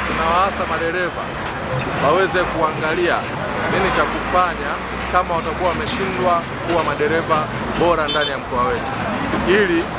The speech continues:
sheria itakapokuja kuchukua, ah, mkondo wake, wasije wakaona wanaonewa na kuendelea kusema, ah, wanaonewa na kuleta kelele, ah, ambazo zitapelekea kuonekana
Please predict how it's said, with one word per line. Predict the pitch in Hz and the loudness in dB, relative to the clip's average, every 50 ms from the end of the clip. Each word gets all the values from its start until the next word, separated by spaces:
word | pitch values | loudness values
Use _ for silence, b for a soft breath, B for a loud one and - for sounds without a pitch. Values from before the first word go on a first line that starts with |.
| - - - - - - | -6 -6 -4 -4 -4 0
sheria | - 160 175 196 196 | 2 2 4 4 4
itakapokuja | 185 180 160 185 - 180 185 494 508 508 508 508 | 2 2 0 0 0 2 2 2 2 2 2 0
kuchukua, | 508 - - - 254 175 165 156 151 151 151 - 147 | -2 -2 -4 0 0 2 2 2 0 -2 -2 -2 -2
ah, | 147 143 147 143 143 143 139 | 0 2 2 2 2 0 0
mkondo | - 127 151 147 147 156 | -2 -2 -2 0 2 2
wake, | 175 190 180 151 127 131 120 - - - - - - 131 - - | 4 4 2 0 -2 -6 -6 -6 -8 -8 -6 -4 -4 -2 -2 -2
wasije | 127 123 - 170 175 | -2 -2 2 2 2
wakaona | 165 156 156 165 170 170 160 | 2 2 2 0 0 0 0
wanaonewa | 151 147 147 143 143 156 190 202 185 160 151 160 160 - - - - - - - - - | 0 0 0 -2 0 0 2 2 2 2 0 -2 -4 -6 -6 -6 -6 -6 -4 -4 -2 0
na | 131 139 135 | 0 2 4
kuendelea | 156 160 156 156 160 165 175 185 175 170 - | 4 2 4 4 2 4 4 4 2 2 0
kusema, | 151 160 - - 196 190 190 190 185 185 180 180 175 175 165 156 - - - - - - 123 - 143 143 | -2 -4 -4 -2 0 2 2 2 2 2 2 2 2 0 -2 -2 -2 -2 -2 -4 -2 -2 -2 0 2 4
ah, | 143 143 143 143 143 139 139 139 135 131 135 | 4 4 4 2 2 2 0 0 0 0 0
wanaonewa | 143 147 151 156 156 156 165 170 180 185 185 180 180 175 175 175 - - - - 151 147 | 0 0 2 2 2 2 2 2 4 4 4 4 4 4 2 2 0 -4 -6 -4 -2 -2
na | 143 143 139 139 139 139 139 139 135 - 139 | 0 2 2 2 2 2 0 0 -2 -2 -2
kuleta | 143 156 170 180 175 180 156 139 - | 0 0 2 2 2 0 0 0 0
kelele, | 160 165 170 185 190 180 165 131 - - - - - - - - - - - - - 123 120 127 131 | 0 2 4 4 4 4 2 0 -4 -4 -6 -4 -4 -4 -4 -4 -4 -4 -4 -2 -2 -2 0 2 2
ah, | 139 139 139 139 139 139 139 135 135 139 139 143 | 4 4 4 4 2 2 2 2 0 0 -2 -2
ambazo | 147 - 180 180 - - | 0 0 0 0 2 0
zitapelekea | - 170 160 147 170 160 160 156 - 180 175 | -2 -2 -2 -2 -2 -2 -2 -2 0 -2 -2
kuonekana | 170 170 160 156 156 151 175 170 165 | 0 -2 -2 -2 -2 -2 0 0 0